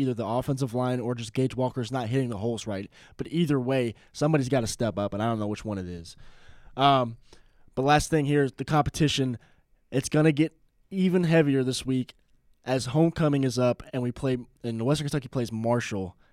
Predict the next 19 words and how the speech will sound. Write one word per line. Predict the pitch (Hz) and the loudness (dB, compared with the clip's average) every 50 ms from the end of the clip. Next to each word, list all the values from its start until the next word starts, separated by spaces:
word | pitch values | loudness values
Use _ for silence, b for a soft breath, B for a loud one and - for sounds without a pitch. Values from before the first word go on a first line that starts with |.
| _ _ _ _ _ _ _ - - - | _ _ _ _ _ _ _ -20 -8 -6
I | 117 127 | -4 -2
mean, | 123 120 123 120 117 117 117 - _ _ _ | -2 -2 -2 -2 -4 -6 -8 -10 _ _ _
Marshall | - 117 127 151 170 165 - 170 | -8 0 2 2 2 4 4 2
was | 143 139 123 | 2 2 0
ranked | 117 135 147 147 139 - | 0 0 0 0 -2 -2
coming | - 151 135 131 123 123 | 0 0 0 0 0 0
in | 127 127 123 120 117 117 - _ - - - | -2 -2 -2 -2 -4 -8 -10 _ -20 -20 -18
to | - - 131 127 123 123 120 120 113 113 131 - - | -6 -4 -2 0 0 0 -2 -4 -6 -8 -12 -14 -4
two | - 202 202 | 0 0 4
weeks | 185 175 151 - - | 4 4 4 4 0
ago. | 135 127 135 131 131 | 0 2 2 2 2
They | 127 127 131 123 | 2 2 0 0
didn't | 127 143 143 135 | 0 0 0 -2
play | - - - 135 135 135 127 127 123 | -2 -2 -2 0 0 2 2 0 0
because | 95 123 - - 131 117 117 | -2 -6 -6 -6 -6 -4 -4
of | 113 | -6
a | 110 | -6
postponed | - - 135 123 120 - - 135 123 117 113 107 | -4 -2 -2 -2 -2 -2 -4 -4 -4 -4 -4 -2
game. | 120 123 123 120 117 113 | -2 0 0 0 -2 -4